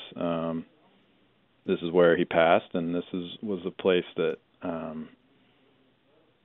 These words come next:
it was at the o-, old stadium back then, but, I mean, obviously a place that, uh, you know, has some, some tough memories for me. Um,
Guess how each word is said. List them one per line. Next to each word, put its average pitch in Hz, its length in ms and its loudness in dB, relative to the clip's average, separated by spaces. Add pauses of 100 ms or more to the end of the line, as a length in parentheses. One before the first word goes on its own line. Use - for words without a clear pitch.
(320)
it 107 100 8
was 95 200 6
at 98 140 6
the - 80 4
o-, 107 180 0 (200)
old 123 340 8
stadium 95 520 6
back 90 320 6
then, 95 340 2
but, 92 100 6
I 90 40 4
mean, 90 120 2
obviously 90 420 4
a 92 60 6
place 90 340 4 (120)
that, 90 260 4
uh, 87 420 6
you 90 140 -4
know, 85 140 -2
has 92 240 4 (100)
some, 90 320 -4 (120)
some 101 100 -2
tough 110 240 6
memories 101 420 6
for 98 80 0
me. 92 420 2
Um, 85 520 -2